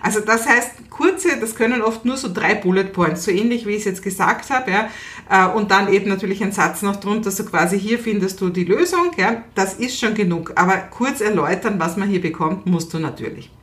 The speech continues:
So, Nummer zehn, was ganz was Wichtiges, das ist der liebe Fold. Ähm, und zwar all das, was ich bis jetzt genannt habe, das sollte above the fold, also über der Falte sein.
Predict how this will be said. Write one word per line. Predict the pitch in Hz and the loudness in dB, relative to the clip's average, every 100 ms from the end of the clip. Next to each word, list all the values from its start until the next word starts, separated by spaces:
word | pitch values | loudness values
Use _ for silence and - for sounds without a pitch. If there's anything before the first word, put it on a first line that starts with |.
| - - - - - - - - - - - - - | -20 -20 -20 -20 -20 -20 -20 -20 -20 -20 -20 -20 -16
So, | - 277 | 0 2
Nummer | 269 285 277 285 | 4 2 2 0
zehn, | - 254 247 226 196 180 180 | -6 -4 0 0 0 -4 -2
was | 196 214 - | -4 -4 -4
ganz | 247 269 294 | -2 -2 -2
was | 220 220 | 0 0
Wichtiges, | 220 240 - 233 202 208 | -4 -6 -8 -2 -2 0
das | 196 214 | -6 -6
ist | 196 | -4
der | 208 | -2
liebe | 202 208 180 | -2 0 -2
Fold. | 180 - 208 247 320 349 330 - - - - - | -2 0 2 4 4 2 0 -10 -18 -16 -18 -8
Ähm, | 202 196 190 190 - | 0 4 4 2 -8
und | - 226 226 | -2 -2 0
zwar | 220 226 226 | 4 4 4
all | 214 254 | 2 2
das, | 202 - | 0 -2
was | 214 | -6
ich | 220 | -4
bis | 226 | -4
jetzt | 214 202 - | -2 -4 -2
genannt | 220 175 220 | -2 -2 -2
habe, | 226 196 | -2 -2
das | 190 196 - | -2 -4 -2
sollte | 190 220 226 247 - | -2 -2 -4 -6 -4
above | 185 - - - - - | -6 2 4 4 2 -2
the | 220 | -2
fold, | - 185 202 262 311 | 0 2 4 4 0
also | 185 202 - - | 0 0 -2 -2
über | 247 311 311 226 | 0 2 2 0
der | 190 | -2
Falte | 202 - 156 202 - 175 | -4 0 2 2 2 -2
sein. | 175 147 190 | -2 -2 -2